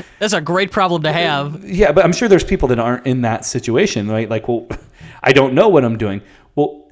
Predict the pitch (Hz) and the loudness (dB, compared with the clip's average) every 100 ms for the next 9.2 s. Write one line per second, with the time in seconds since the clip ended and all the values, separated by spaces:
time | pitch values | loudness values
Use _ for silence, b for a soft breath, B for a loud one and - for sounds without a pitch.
0 | - 143 - 147 139 123 110 - - _ | -2 0 0 0 2 2 0 -2 -4 _
1 | - 151 226 190 101 - 127 120 123 123 | -10 -6 0 2 0 -2 -2 -2 -2 -2
2 | 117 117 117 117 120 110 120 98 - 120 | 0 0 -2 -2 -2 -2 -4 -4 -2 -2
3 | - - 107 101 104 B B B B - | -2 -6 -6 -4 -4 B B B B -2
4 | 113 110 104 101 - b b _ 110 113 | 2 2 2 -4 -8 b b _ 2 4
5 | 113 117 117 104 147 151 135 123 110 120 | 2 0 -4 0 4 4 4 0 -2 0
6 | 123 143 - - - 131 127 120 120 120 | 0 0 -4 -8 -4 0 0 0 -2 -2
7 | - 123 113 104 101 113 113 127 117 117 | -4 -4 -2 -2 -2 -4 0 0 2 2
8 | 120 120 107 107 107 110 98 104 98 95 | 0 -2 -4 -4 -2 -4 -4 -4 -4 -4
9 | 95 90 | -6 -8